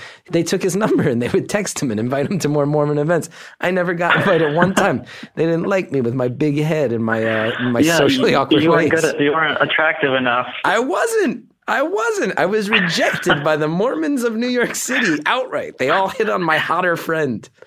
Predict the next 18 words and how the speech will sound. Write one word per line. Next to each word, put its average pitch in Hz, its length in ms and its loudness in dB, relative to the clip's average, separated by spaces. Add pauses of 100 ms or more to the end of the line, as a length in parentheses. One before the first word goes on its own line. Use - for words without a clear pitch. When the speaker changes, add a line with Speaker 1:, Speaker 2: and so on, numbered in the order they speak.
(380)
Speaker 1:
Both 180 240 2
hit 196 180 0
on 185 160 2
him 160 400 0 (400)
romantically 170 920 2
through 151 140 -2
flirtation 170 640 -2
and 147 180 0
religiously 131 680 0
through 117 180 -2
recruitment. 117 640 -2 (1800)
Speaker 2:
Yeah, 185 420 2 (120)
yeah. 170 300 2
I, 143 360 2
I - 40 0
don't 190 360 0
know 165 220 2
what, 170 140 2